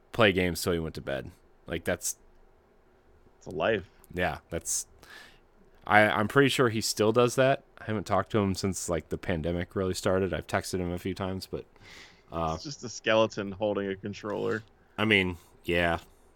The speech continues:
Speaker 1: could be. Uh, but, like, I started playing it, and then I was,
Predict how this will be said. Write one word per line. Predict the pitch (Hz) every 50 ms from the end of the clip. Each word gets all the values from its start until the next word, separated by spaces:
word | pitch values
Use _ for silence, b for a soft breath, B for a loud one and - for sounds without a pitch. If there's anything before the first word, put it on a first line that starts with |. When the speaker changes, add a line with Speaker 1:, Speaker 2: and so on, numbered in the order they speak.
| _ _ _ -
Speaker 1:
could | - 120 98 78
be. | 87 80 78 80 - _ b b b b b b b b b b b b b b - -
Uh, | 113 113 110 107 107 107 101 98 - _ _ _ - - -
but, | - 139 135
like, | 123 131 127 - - - _ _ _ - - _ _ _ _ _ _ _ _ _ - _ -
I | - 131
started | 127 - - 185 196 185
playing | - - 151 147 151 151
it, | 151 147
and | - 120
then | 117 117
I | 113
was, | 104 104 -